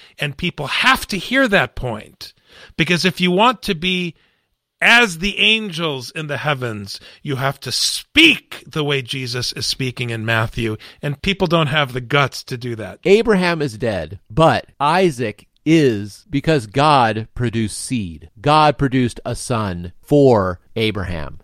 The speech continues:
Speaker 2: Not from Abraham's flesh, not from his seed. God provided the seed. God makes Abraham, Isaac, and Jacob function for you because while they are dead, the seed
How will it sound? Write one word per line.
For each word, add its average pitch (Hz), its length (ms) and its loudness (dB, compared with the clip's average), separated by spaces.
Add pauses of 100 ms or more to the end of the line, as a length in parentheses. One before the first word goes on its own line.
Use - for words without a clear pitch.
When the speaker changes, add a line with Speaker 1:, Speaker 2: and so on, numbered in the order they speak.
(140)
Speaker 2:
Not 110 180 0
from 127 140 0
Abraham's 147 400 2
flesh, 156 360 2
not 113 200 -2
from 113 100 -4
his 120 220 -2
seed. 101 340 -2 (320)
God 110 380 2
provided 87 420 -2
the 85 80 -10
seed. 76 420 -10 (220)
God 180 640 4
makes 147 540 -2 (160)
Abraham, 135 600 0 (140)
Isaac, 127 420 2
and 113 140 -2
Jacob 113 540 0 (240)
function 156 640 0
for 120 160 0
you 98 200 2
because 117 600 -2 (260)
while 123 320 4
they 147 600 2 (200)
are 110 160 0
dead, 92 540 0 (760)
the 127 100 6
seed 123 720 0